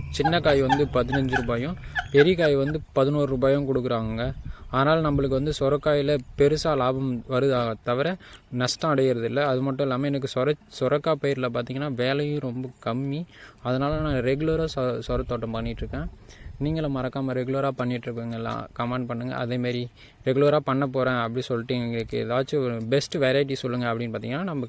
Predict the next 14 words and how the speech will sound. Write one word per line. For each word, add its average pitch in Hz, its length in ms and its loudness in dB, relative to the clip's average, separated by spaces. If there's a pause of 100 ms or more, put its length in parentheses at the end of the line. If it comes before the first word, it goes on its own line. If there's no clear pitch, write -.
கீழே 151 260 -2 (100)
கமெண்ட் 131 280 -2
பாக்ஸ்ல 127 360 -4 (360)
வீடியோ 143 340 4
இருக்கு, 120 360 0 (140)
பின் 139 180 0
பண்ணி 135 180 2
வச்சிருக்கேன். 123 420 -4
அந்த 123 240 -2
வீடியோ 147 260 0
பாருங்க. 123 360 -2
நம்ம 123 280 -2
பெஸ்ட் 120 340 -4
வெரைட்டி 123 340 -2